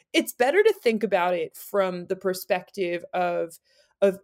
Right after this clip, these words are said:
of, of what it will bring to already strained, already vulnerable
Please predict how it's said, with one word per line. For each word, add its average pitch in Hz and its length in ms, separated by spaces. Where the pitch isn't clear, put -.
of, 180 300
of 190 100
what 226 300
it 285 240
will 196 300
bring 196 720
to 180 460
already 208 540
strained, 175 640
already 254 440
vulnerable 170 960